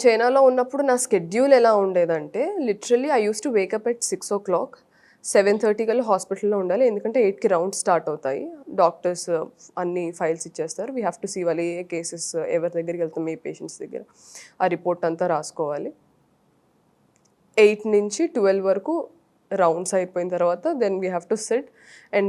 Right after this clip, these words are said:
write all the, uh, required, అంటే వీళ్ళు, వీళ్ళు follow up, ఎవరు follow upలో ఉన్నారు, ఎవరు ఇవాళ అడ్మిట్ అయ్యారు, so అంత,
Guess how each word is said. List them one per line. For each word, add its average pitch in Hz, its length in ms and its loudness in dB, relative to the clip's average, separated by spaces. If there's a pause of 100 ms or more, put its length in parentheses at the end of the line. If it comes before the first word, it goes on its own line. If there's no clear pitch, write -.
write 190 320 6
all 175 140 4 (120)
the, 180 380 -2 (340)
uh, 160 240 0 (340)
required, 180 500 2
అంటే 175 340 -2
వీళ్ళు, 190 340 -8
వీళ్ళు 170 540 -4 (120)
follow 175 280 4
up, 170 180 -8 (100)
ఎవరు 180 220 2
follow 175 320 2
upలో 170 200 -6
ఉన్నారు, 165 220 -6
ఎవరు 165 200 -2
ఇవాళ 165 200 -4
అడ్మిట్ 156 320 -8
అయ్యారు, 160 180 -6
so - 120 -10
అంత, 214 180 -6